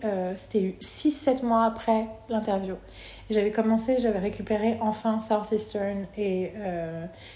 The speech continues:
j'écoutais en boucle Southeastern et Something More Than Free, les albums de deux mille treize, deux mille quatorze. Et j'étais à l'aéroport, à Schoenfeld, dans la partie en bas où on attendait, euh, EasyJet.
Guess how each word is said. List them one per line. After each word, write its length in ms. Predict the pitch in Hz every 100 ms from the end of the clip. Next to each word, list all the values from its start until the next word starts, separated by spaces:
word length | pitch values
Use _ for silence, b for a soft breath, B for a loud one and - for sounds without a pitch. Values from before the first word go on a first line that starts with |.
| -
j'écoutais 420 | 220 214 220 277
en 160 | 240 202
boucle 220 | 226 240
Southeastern 600 | 226 226 226 220 226 226
et 60 |
Something 320 | 214 208 202 202
More 160 | 190
Than 200 | 185 185
Free, 240 | 180 170 170
les 340 | 175 175 -
albums 200 | 190 196
de 40 | 180
deux 120 | 185
mille 140 | 185
treize, 200 | - 196
deux 60 | 185
mille 100 | 180
quatorze. 380 | 175 175 180 -
Et 60 | 185
j'étais 380 | 180 - 226 226 B B B B B 196
à 100 | 196
l'aéroport, 840 | 202 233 226 - 180 208 - - - - - - - - -
à 60 | 175
Schoenfeld, 600 | 247 240 220 180 175 190 - - - b b b b b - -
dans 220 | 208 220
la 180 | 233 202
partie 400 | - 214 - 254
en 140 | 233
bas 260 | 202 208 220
où 80 | 214
on 100 | 190
attendait, 540 | 185 202 196 214 220 196
euh, 240 | 175 196
EasyJet. 480 | 208 202 180 196